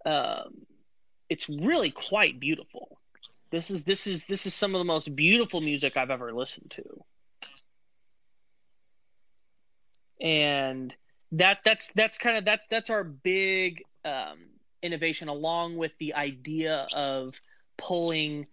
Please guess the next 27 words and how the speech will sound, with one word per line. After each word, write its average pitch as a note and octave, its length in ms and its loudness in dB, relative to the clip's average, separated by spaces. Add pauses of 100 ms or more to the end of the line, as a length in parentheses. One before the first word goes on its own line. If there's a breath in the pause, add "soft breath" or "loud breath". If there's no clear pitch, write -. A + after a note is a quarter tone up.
(640)
melodies D#3+ 580 2
from D3+ 200 -4
other D3+ 240 0
songs D3 440 -2
and C3+ 120 -4
reworking C#3 760 -2
them. G1+ 480 -6 (1900)
It's, E3 240 2
it F#3+ 120 2
would G3+ 200 0
be, F#3+ 420 8
uh, D3+ 440 6 (420)
the D#3+ 60 -10
same F3 420 -2
as, D3 840 -2 (340)
you E3 100 -6
know, C3 240 -4
you've, C#3+ 300 -4 (480)
when E3 180 -2
you E3 120 -4
get D#3 140 0
into D3+ 160 -8
the C#3+ 80 -2
classical D#3 480 0
period, C3+ 300 0
you'll C3+ 160 -2
have, C3 520 0